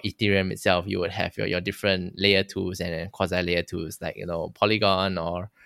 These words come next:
or Arbitrum and, and Optimism. So, and each one of them has, like, three or four different decentralized exchanges, right? So, like, we don't really know how much liquidity there is. Um,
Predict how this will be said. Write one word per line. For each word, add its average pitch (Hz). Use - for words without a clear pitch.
or 85
Arbitrum 92
and, 87
and 90
Optimism. 92
So, 101
and 123
each 135
one 131
of 117
them 107
has, 101
like, 98
three -
or 95
four 104
different 101
decentralized 98
exchanges, -
right? 73
So, 104
like, 107
we 143
don't 123
really 113
know 104
how 95
much -
liquidity -
there 85
is. -
Um, 85